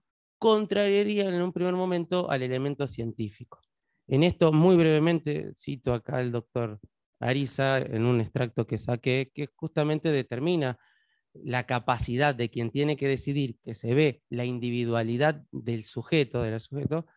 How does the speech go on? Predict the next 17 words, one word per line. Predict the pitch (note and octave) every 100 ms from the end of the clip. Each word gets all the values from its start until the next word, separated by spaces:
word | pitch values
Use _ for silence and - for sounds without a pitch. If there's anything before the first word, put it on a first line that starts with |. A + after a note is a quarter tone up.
| _ _ _ _ -
en | D#3 D#3+ D#3+ C#3
la | C#3 -
posibilidad | D3 - C#3 D#3+ E3+ C#3
de | C3
unificar | C3 B2 C3 - D3+ D#3 D#3+ _ _
o | C3+ C3+
de | C3
traer | C#3 D3 D3 A#2+
circunstanciadamente | - A#2+ C3 B2 C3 B2 B2 E3 F3 F3 D3 - G#2+ -
el | A2+ C3
hecho | C#3+ - D#3+ F3+ _ _ _ -
al | A#2 -
momento | A2+ B2+ B2+
de | A#2
determinar | - G#2+ G#2+ A#2
la | G#2+ A2+
norma. | B2+ G#2 G#2